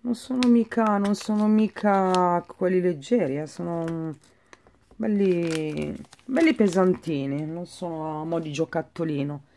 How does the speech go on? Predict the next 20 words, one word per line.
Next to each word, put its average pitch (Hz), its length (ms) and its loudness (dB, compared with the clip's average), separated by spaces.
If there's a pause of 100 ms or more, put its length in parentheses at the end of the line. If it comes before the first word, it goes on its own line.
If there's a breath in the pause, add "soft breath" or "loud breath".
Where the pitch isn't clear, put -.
(500 soft breath)
Mi 214 120 -2
è - 20 -4
piaciuto 247 520 0
perché 160 360 -2
ce 160 160 -10
n'è 135 120 -4
uno 240 340 0
praticamente, 165 840 -6
vedete 143 360 -6
com'è 156 220 -12
fatto, - 580 -14 (4000 soft breath)
uno 214 240 -2
per 208 180 -6
fare 156 320 -4
i - 20 -2
laterali, 151 680 -4
andare 160 280 -6
a - 20 -10
tagliare 147 440 -10
magari 143 460 -8